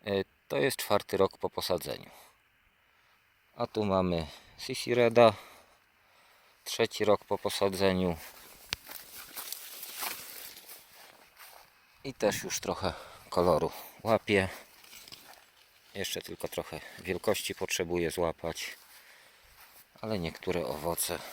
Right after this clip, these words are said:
jak tu zobaczycie, już przyzwoite i w kolorze w miarę, ale jeszcze troszkę tak naprawdę potrzebują.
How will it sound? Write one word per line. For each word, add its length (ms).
jak 120
tu 140
zobaczycie, 720
już 240
przyzwoite 840
i 100
w 100
kolorze 560
w 160
miarę, 440
ale 260
jeszcze 320
troszkę 440
tak 180
naprawdę 420
potrzebują. 680